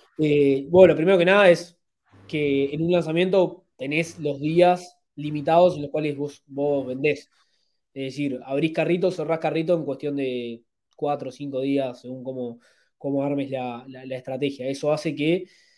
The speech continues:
eh, se concentre toda la, la venta en esos días y al tener fechas tan, tan definidas de todas las cosas que van a suceder, de cuándo, eh, se realiza el evento, en el caso de que sea, por ejemplo, un lanzamiento,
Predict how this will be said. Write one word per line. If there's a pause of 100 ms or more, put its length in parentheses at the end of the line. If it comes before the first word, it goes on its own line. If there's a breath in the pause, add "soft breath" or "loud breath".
(280 loud breath)
eh,
se
concentre
toda
la,
la
venta
en
esos
días (600)
y
al
tener (200)
fechas
tan, (200)
tan
definidas
de
todas
las
cosas
que
van
a
suceder,
de
cuándo, (420 soft breath)
eh,
se
realiza
el
evento,
en
el
caso
de
que
sea,
por
ejemplo,
un
lanzamiento,